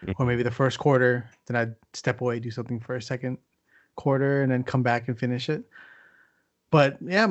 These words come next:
Speaker 1: I mean, it was, they were fun to watch, you
Speaker 2: No,
Speaker 1: know?
Speaker 2: man.
Speaker 1: It
Speaker 2: Me, me, I feel like it's consumed my life for the
Speaker 1: What?
Speaker 2: last month or whatever.
Speaker 1: It
Speaker 2: Basketball.
Speaker 1: has, huh? Oh, yeah, yeah, yeah. You've been
Speaker 2: I
Speaker 1: very
Speaker 2: think
Speaker 1: active about it.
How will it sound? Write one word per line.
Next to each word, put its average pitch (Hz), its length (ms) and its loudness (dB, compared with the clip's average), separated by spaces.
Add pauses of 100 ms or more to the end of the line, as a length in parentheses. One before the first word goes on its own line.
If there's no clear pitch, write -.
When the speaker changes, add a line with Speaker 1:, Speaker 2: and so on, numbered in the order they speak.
(160)
Speaker 1:
I 156 80 -2
mean, 147 340 2 (220)
it 165 60 -2
was, 190 160 0
they 196 140 6
were 240 100 6
fun 359 160 2
to 339 80 -2
watch, - 420 -2 (420)
you 95 60 -2
Speaker 2:
No, 104 140 4
Speaker 1:
know? 90 60 2
Speaker 2:
man. 156 220 6
Speaker 1:
It 95 220 -6
Speaker 2:
Me, 113 360 -4
me, 104 220 2
I 98 120 4
feel 98 220 2
like 90 240 4 (100)
it's 87 200 -8
consumed 90 480 0
my 80 160 2
life 71 460 -2 (100)
for - 200 -6
the 73 100 -4
Speaker 1:
What? 131 160 2
Speaker 2:
last - 240 -8 (480)
month 67 340 -10
or 69 80 -8
whatever. 69 520 -8 (300)
Speaker 1:
It 151 100 -6
Speaker 2:
Basketball. 127 420 2
Speaker 1:
has, 151 140 -10 (480)
huh? 127 80 -8
Oh, 165 40 -6
yeah, 160 240 -8 (120)
yeah, 151 200 -10 (120)
yeah. 151 100 -4
You've 160 160 6
been 156 120 8
Speaker 2:
I - 20 2
Speaker 1:
very 165 180 8
Speaker 2:
think 147 120 4
Speaker 1:
active 139 420 -4 (280)
about 117 260 -4
it. 110 200 4